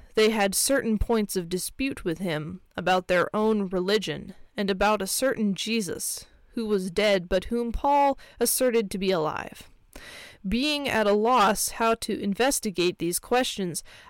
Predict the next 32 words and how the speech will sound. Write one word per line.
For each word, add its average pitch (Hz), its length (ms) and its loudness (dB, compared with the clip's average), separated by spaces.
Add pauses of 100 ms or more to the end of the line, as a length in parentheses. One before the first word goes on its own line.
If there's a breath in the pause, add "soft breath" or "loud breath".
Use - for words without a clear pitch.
I 233 80 2
asked 277 380 2
whether 247 260 6
he 254 220 -4
wanted 233 320 0
to 196 80 -4
go 202 180 4
to 202 180 -4
Jerusalem 185 800 -2
and 196 180 -2
be 208 140 -4
tried 202 540 2
there 196 360 4
regarding 190 680 0
them. 104 260 -12 (640 loud breath)
But 214 160 4
when 208 300 2
Paul 240 440 4
had 202 140 2
appealed 233 580 2
to - 80 -6
be 196 120 -4
kept - 360 -4
in 196 200 -2
custody 190 600 -2
for 190 220 -6
the 185 120 0
decision 196 580 0
of 175 100 -4
the 180 180 -10
emperor, 180 560 -2 (380 loud breath)
I 202 140 0